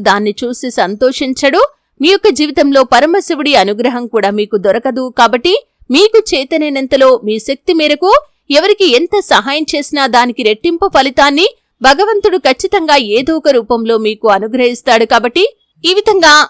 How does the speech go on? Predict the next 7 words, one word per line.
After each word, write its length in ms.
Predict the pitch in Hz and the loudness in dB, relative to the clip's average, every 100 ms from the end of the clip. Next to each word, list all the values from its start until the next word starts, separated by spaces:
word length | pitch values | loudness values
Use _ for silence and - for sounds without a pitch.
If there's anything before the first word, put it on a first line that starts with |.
| 277 | 2
మేషరాశివారు 800 | 370 453 480 392 320 330 302 370 587 - _ - 320 | 2 2 2 2 2 2 4 4 2 0 _ -2 2
ఊహించని 460 | 440 480 466 415 392 | 4 2 0 0 2
ఫలితాలను 580 | 311 302 330 320 311 302 294 - _ 262 | 0 0 -2 0 2 2 0 -4 _ -2
అతి 160 | 311 466 466 | 2 2 4
త్వరలో 320 | 349 269 262 254 | 2 4 2 2
చూడబోతున్నారు. 720 | 233 214 214 233 240 240 240 240 | 2 2 0 0 2 2 2 0
ఆ 20 | 220 | 0